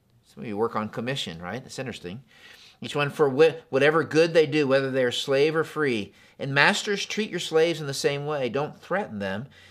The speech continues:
since you know that he who is both their master and yours is, is in heaven,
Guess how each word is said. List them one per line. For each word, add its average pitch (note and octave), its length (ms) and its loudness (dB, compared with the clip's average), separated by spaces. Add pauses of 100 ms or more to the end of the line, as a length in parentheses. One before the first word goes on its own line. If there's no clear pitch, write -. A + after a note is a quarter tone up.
since D3 280 -6
you D#3 100 -4
know C#3 300 2
that B2+ 160 -2
he E3 240 -4
who D#3+ 100 -2
is C3 100 -2
both A#2+ 320 0
their D3+ 200 4
master A2 500 -2
and G#2+ 140 -6
yours C#3 280 0
is, C3 220 -14 (420)
is A2+ 200 -6
in B2 100 -4
heaven, G#2 380 -2